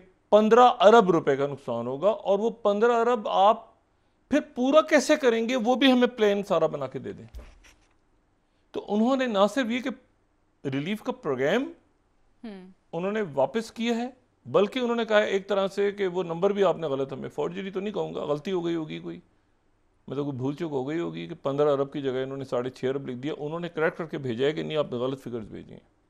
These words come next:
Speaker 1: इस बात पे, इस, और ये एक अजीब व गरीब बात है। इससे पहले ये होता था कि इस तरह की बातें जो हैं वो ज़रा, अ, ढके छुपे अंदाज में हुआ कर जाती थी कि जी आपने फोर्जरी की है, फो-, मतलब नंबर्स, फोर्जरी तो नहीं है, नहीं, नंबर्स को मैनिपुलेट किया है, कोई नंबर्स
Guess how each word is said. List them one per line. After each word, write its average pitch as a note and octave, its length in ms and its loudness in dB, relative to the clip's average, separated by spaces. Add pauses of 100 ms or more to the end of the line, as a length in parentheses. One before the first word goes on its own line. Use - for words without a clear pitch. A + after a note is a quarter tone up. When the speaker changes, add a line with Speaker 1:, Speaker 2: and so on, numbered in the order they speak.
(460)
Speaker 1:
इस G3+ 140 0
बात D#3+ 440 2
पे, - 80 -14 (100)
इस, F#3+ 200 -8 (380)
और A#2 80 -6
ये C3+ 180 -8
एक C#3 220 -14
अजीब B2 320 -8
व A2+ 40 -6
गरीब G#2 280 -8
बात - 260 -20
है। - 100 -20 (880)
इससे F3 200 -4
पहले G3 240 0
ये G3+ 80 -2
होता E3+ 260 0
था F3 120 -2
कि F3+ 100 -6
इस E3 120 -8
तरह E3 140 -4
की E3 100 -8
बातें C3+ 400 -4
जो C3+ 80 -6
हैं C#3 80 -4
वो C#3+ 160 -8
ज़रा, B2 260 -2
अ, G#2+ 920 -10
ढके C3+ 380 -4
छुपे C#3 220 -8
अंदाज A2+ 300 -4
में A#2 120 -8
हुआ A2 160 -4
कर G#2 140 -10
जाती G2+ 320 -10
थी B2 240 -14
कि B2+ 80 -10
जी A#2+ 120 -6
आपने A2+ 360 -6
फोर्जरी A2 440 -6
की G2+ 220 -12
है, G2 200 -8
फो-, C#3 180 -6
मतलब D#3+ 340 -10
नंबर्स, E3+ 420 -4
फोर्जरी F#3+ 400 -6
तो G3+ 80 -4
नहीं A3 140 -4
है, G#3+ 60 -4
नहीं, G#3 140 -4
नंबर्स F#3 340 -2
को G3 80 -4
मैनिपुलेट E3 480 -4
किया C#3 260 -2
है, C3+ 100 0
कोई C#3 120 -8
नंबर्स C#3 380 -6